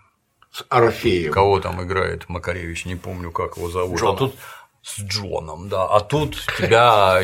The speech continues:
Speaker 2: <laughs> тянет, вот ребенка тебе жалко, и вот ее там все время разрывает. Это неправильно, так нельзя. Вот.
Speaker 3: Тяжело ей будет работать милиционером.
Speaker 2: Ну,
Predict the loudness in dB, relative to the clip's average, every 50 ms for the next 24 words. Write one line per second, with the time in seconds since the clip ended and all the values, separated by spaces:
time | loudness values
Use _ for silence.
0 | 0 -2 0 2 2 4 2 2 -2 -6 -8 -10 -12 -10 -10 -10 -10 -8 -6 -6
1 | -6 -4 -2 -2 -2 -2 -4 -6 -10 -12 -12 -10 -8 -8 -6 -2 -2 -2 -2 -2
2 | -4 -6 -6 -4 -4 -4 -4 -6 -8 -4 -2 -2 -2 -2 -4 -6 -6 -8 -10 -6
3 | -4 -2 -2 0 0 0 0 0 0 0 4 4 4 4 4 2 2 2 4 4
4 | 2 2 0 -4 -6 -8 -10 -8 -8 -8 -8 -8 -8 -10 -12 -10 -10 -10 -10 -10
5 | -10 -14 -18 -16 -16 -16 -16 -16 -16 -16 -16 -14 -16 -16 -18 -18 -20 -20 -20 -20
6 | -20 -18 -18 -18 -18 -18 -18 -18 -18 -20 -20 -20 -20 -18 -20 -20 -20 -20 -20 _
7 | -20 -20 -20 _ _ _ -16 -6 0 4 6 8 8 8 6 6 2 0 0 0
8 | 0 0 -2 -8 -10 -8 -4 -2 0 0 0 2 4 4 4 2 0 -4 -6 -8
9 | -8 -8 -8 -12 -12 -12 -12 -12 -10 -10 -10 -10 -12 -14 -16 _ _ _ _ _
10 | _ _ _ _ _ _ _ _ _ _ _ _ _ _ _ _ _ _ _ _
11 | _ -2 2 4 6 8 8 6 6 4 -2 -8